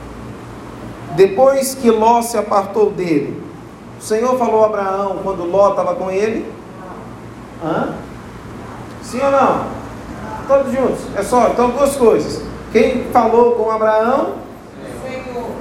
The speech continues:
Speaker 1: Falou antes ou depois que Ló foi embora?
Speaker 2: Depois.
Speaker 1: Depois. Olha só o que que o Senhor disse: "Eleva agora os teus olhos." Na versão a qual Mateus colocou na tela, diz:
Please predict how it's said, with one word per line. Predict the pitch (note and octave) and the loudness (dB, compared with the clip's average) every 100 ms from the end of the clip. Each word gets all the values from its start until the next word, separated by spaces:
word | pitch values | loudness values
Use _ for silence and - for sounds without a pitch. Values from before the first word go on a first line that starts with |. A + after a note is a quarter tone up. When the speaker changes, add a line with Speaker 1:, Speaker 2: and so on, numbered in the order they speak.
| - - | -12 -4
Speaker 1:
Falou | - G3 A3+ A#3 C4 | 2 4 6 6 6
antes | D4 - | 2 2
ou | B3+ C4 C4 - - - | 6 6 6 2 -4 2
depois | A#3+ A#3+ B3 A#3+ A3 - | 2 6 6 6 0 -4
que | A#3 | -4
Ló | A3 A#3 A#3 | 2 4 4
foi | A3+ A3+ A3 | 2 0 2
embora? | G#3+ G#3+ F3+ - - - - - - A#4+ A#4 - - - - | 4 4 4 0 -6 -12 -14 -14 -10 -10 -8 -10 -10 -12 0
Speaker 2:
Depois. | G3+ G#3+ | 2 4
Speaker 1:
Depois. | G#3+ A#3 G#3 D3+ - - - - - - - - - | 6 6 6 0 -6 -10 -14 -18 -20 -20 -20 -8 2
Olha | G#3+ A3+ | 4 4
só | A3+ A3+ | 4 2
o | |
que | A3+ | 2
que | A3+ | 0
o | G#3+ | 0
Senhor | A3+ A3+ | 0 2
disse: | G#3 G#3+ F#3+ - - - - - - - - - | 2 2 0 -2 -6 -12 -16 -18 -18 -18 -18 -4
"Eleva | A#3+ B3 B3 C4+ D4 D4 C4 | 4 6 8 6 4 4 2
agora | A#3+ A3+ C4 B3 A#3+ | 2 4 4 4 0
os | A#3 - | -4 -8
teus | C4 C4 B3 F3+ E3 | 0 0 0 -6 -4
olhos." | A3 B3 A#3+ A3 F3 D#3 C3+ - - - - - - - - - - - - - - - - - - - - - - - - - - | -2 0 -2 -2 -4 -4 -6 -10 -14 -18 -20 -20 -20 -20 -20 -20 -20 -20 -20 -20 -20 -20 -20 -20 -20 -18 -18 -18 -18 -18 -18 -16 -12
Na | D#3+ F3 | -4 2
versão | G3 G3 - A#3+ A#3 | 2 2 2 2 2
a | |
qual | G#3+ A3 A3+ | 0 0 2
Mateus | G#3 G#3 G#3+ G#3 | 2 2 0 0
colocou | G#3+ G#3 G#3 G#3+ | 0 2 2 2
na | G3 | 2
tela, | F#3+ G#3+ A#3 A3+ | 2 2 4 4
diz: | - A3 A3+ G#3 | 2 0 0 0